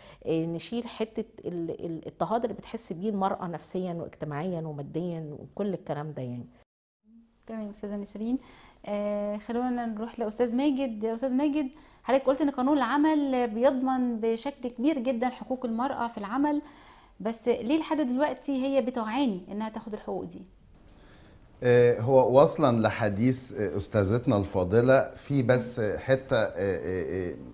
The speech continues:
Speaker 3: أحتاج أس-، أقولها بس. آه، آه،
Speaker 2: اتفضل.
Speaker 3: لما في حق ما يكونش رايح لصاحبه، ده نظام دولي على فكرة، أو موجود في القوانين أو الأنظمة القانونية في الدول العالم كلها، مش في مصر بس.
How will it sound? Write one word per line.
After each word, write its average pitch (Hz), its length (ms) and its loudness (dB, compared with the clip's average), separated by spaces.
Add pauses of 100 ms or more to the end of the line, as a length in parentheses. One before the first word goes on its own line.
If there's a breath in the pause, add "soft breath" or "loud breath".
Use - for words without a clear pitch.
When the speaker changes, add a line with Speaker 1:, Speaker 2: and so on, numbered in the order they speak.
(160)
Speaker 3:
أحتاج 131 500 2
أس-، 107 320 -2
أقولها 107 360 2
بس. 110 320 0 (540 loud breath)
آه، 107 180 4
آه، 101 260 0
Speaker 2:
اتفضل. 104 180 -4
Speaker 3:
لما 113 240 4
في 175 220 2
حق 175 380 2
ما 113 140 4
يكونش 147 500 0
رايح 117 400 6
لصاحبه، 120 600 0 (540 loud breath)
ده 120 240 4
نظام 123 500 6
دولي 131 360 6
على 101 200 4
فكرة، 120 300 0
أو 98 140 2
موجود 104 500 2
في - 140 0
القوانين 107 640 4
أو 107 160 2
الأنظمة 101 480 2
القانونية 104 540 2
في 117 120 -6
الدول 110 260 4
العالم 101 300 2
كلها، 104 280 2
مش 107 160 0
في - 120 -4
مصر 104 320 0
بس. 113 340 2